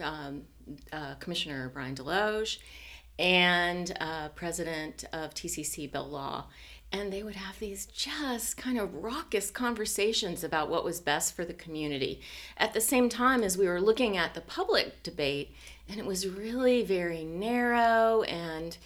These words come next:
and it, it kind of felt like there was no place that you could really go mix it up and figure out what was going on. It, it really had a lot to do more with sort of how you see divisive national topics. So, you know, you either were pro-business or pro-environment,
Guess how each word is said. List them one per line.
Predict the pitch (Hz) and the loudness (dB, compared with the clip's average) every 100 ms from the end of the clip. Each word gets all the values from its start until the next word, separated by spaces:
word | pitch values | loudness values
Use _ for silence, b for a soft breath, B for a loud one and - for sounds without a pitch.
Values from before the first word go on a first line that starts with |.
| B B B B | B B B B
and | 214 | -2
it, | - - | -2 0
it | 233 226 | 2 2
kind | - 359 | -2 -4
of | |
felt | - 233 226 | 6 8 8
like | 233 | 4
there | 220 | 4
was | 185 180 | 2 2
no | 190 196 | 4 2
place | 196 202 180 185 | 4 4 4 4
that | - | 0
you | 170 | -2
could | 175 170 | -2 0
really | 185 185 | 0 2
go | 175 160 | 2 0
mix | 165 165 - 151 | 0 -2 -2 0
it | 147 | 2
up | 139 - | 2 0
and | 143 | -8
figure | 180 151 147 | -8 -2 2
out | 131 135 | 2 0
what | - | -4
was | 143 | -6
going | - 147 143 | -6 -6 -4
on. | 139 135 175 | -6 -4 -4
It, | - - | -4 -2
it | 175 180 | 0 4
really | 214 240 | 6 6
had | 202 180 | 4 -2
a | 175 | 0
lot | 170 - | 0 0
to | 175 | -4
do | 175 160 | -4 -4
more | 175 170 170 | -2 0 2
with | 156 - B B B B | 0 -6 B B B B
sort | 202 170 | 0 2
of | 170 | 2
how | 185 185 | 2 2
you | 185 165 | 2 0
see | 170 - 185 180 | 0 0 0 0
divisive | 151 165 175 - 165 143 | 4 4 4 2 -2 4
national | 139 156 - 285 302 | 4 6 4 2 2
topics. | 311 302 302 311 311 - - | 0 -2 0 -2 -2 -6 -4
So, | - 185 175 | -4 -2 -2
you | 175 190 | -2 0
know, | |
you | 151 175 | 0 2
either | 185 175 147 | 2 2 0
were | 135 131 | 0 -2
pro-business | 135 156 151 143 165 170 165 156 156 | -2 -2 0 4 2 2 -4 -4 -6
or | 135 | -6
pro-environment, | 135 - 165 143 135 135 147 175 208 - | -4 2 4 4 2 2 2 0 -2 -4